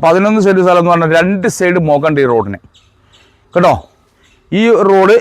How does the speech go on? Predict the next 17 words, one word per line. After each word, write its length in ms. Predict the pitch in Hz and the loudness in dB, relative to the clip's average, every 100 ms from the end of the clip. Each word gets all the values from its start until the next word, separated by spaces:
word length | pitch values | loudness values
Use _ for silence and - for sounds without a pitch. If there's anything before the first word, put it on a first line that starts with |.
| - - | -2 -4
മെയിൻ 160 | 175 196 185 | -2 0 0
റോഡ്, 200 | 175 196 - _ _ 170 | 2 0 -2 _ _ -4
ബസ് 200 | 170 196 | -2 0
റൂട്ട്, 240 | 170 127 165 - 156 | -2 0 -4 -2 -2
അതിന് 180 | 180 190 | -2 -2
തൊട്ടത് 340 | 185 170 208 240 202 | -4 -2 -2 -2 -2
ഈ 20 | 196 190 | 0 0
ഇങ്ങനെ 180 | 185 190 165 151 | 0 0 -2 -2
പോക്കറ്റ് 320 | 165 156 170 139 | 0 0 0 0
റോഡ്. 140 | 113 - _ - - | -2 -4 _ -14 -4
അപ്പോൾ 140 | 175 202 180 | -2 0 0
രണ്ട് 320 | 208 240 233 262 208 | 0 0 -2 -2 0
റോഡിന് 520 | 202 220 233 226 240 208 | 2 2 2 0 -2 0
മുഖമുണ്ട്. 640 | 190 185 214 226 196 160 104 - _ _ _ _ _ - | -2 0 0 0 -2 -4 -6 -14 _ _ _ _ _ -4
അപ്പോൾ 120 | 202 | 0
എൻ്റെ 120 | 226 214 | 0 2
പ്രിയപ്പെട്ട 280 | 226 214 | 0 2